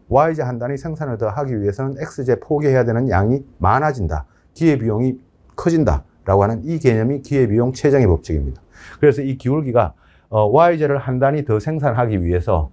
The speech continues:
Y제를 이렇게 한 단위 더 생산하기 위해서 X제를 포기해야 되는 양은 점점, 점점 갈수록 이게 더 커진다. 그래서 그래프가 이렇게 원점에, 원점을 중심으로 볼록하다.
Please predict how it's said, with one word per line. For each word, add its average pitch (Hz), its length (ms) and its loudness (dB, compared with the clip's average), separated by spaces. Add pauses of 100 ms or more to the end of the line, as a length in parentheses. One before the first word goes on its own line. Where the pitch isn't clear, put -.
(280)
Y제를 127 500 2
이렇게 117 260 -6
한 117 120 -4
단위 123 220 -2
더 98 160 0
생산하기 110 540 -2
위해서 104 360 0 (300)
X제를 143 480 2
포기해야 135 640 2
되는 117 260 4
양은 120 380 0 (260)
점점, 160 420 0
점점 147 360 0
갈수록 147 500 -2 (100)
이게 98 180 -4
더 95 160 -4
커진다. 135 480 -4 (280)
그래서 123 340 2
그래프가 110 440 2
이렇게 104 240 0
원점에, 104 640 2 (140)
원점을 123 380 2
중심으로 123 600 0 (260)
볼록하다. 90 560 2